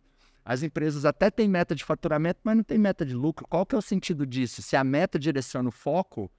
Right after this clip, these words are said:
e eu só tenho meta de faturamento, o que que eu tô dizendo pro meu inconsciente, pros meus, meus colaboradores? O importante nessa empresa é faturar. Quando eu coloco meta de lucro,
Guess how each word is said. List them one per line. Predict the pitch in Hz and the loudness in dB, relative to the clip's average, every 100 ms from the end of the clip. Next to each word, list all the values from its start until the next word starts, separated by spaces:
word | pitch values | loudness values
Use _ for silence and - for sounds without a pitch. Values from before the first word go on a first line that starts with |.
| _ - | _ -2
e | |
eu | 139 | 0
só | - 131 | 2 -2
tenho | - 175 | 0 2
meta | 151 139 139 | 2 2 0
de | 131 | -2
faturamento, | - 123 131 117 143 190 | -2 -2 0 0 0 0
o | - | -2
que | |
que | 170 | -2
eu | 196 | 0
tô | 180 | -2
dizendo | 147 139 131 | 0 0 0
pro | 131 | 0
meu | 123 165 175 143 - | 0 2 0 -6 -4
inconsciente, | 139 147 139 - 131 170 - | -4 -2 -4 -2 -2 -2 -4
pros | 156 | -2
meus, | 156 135 139 | 0 0 -2
meus | 139 143 | -2 -2
colaboradores? | - 135 127 131 117 110 107 104 _ - | -2 -2 0 0 0 2 0 -2 _ -6
O | 127 | -4
importante | 127 135 117 139 139 | 0 0 0 0 0
nessa | 135 - | -2 -2
empresa | 120 127 127 156 | -4 -2 0 0
é | |
faturar. | - 170 - 320 160 120 _ _ _ _ _ _ _ - | -2 -6 -2 -2 -2 -4 _ _ _ _ _ _ _ -6
Quando | 147 190 | 0 4
eu | 190 | 2
coloco | 147 156 139 131 | 2 0 0 0
meta | 127 131 185 - 160 | -2 2 2 2 -2
de | 139 | 0
lucro, | 127 208 - 185 117 | 0 0 0 -2 -2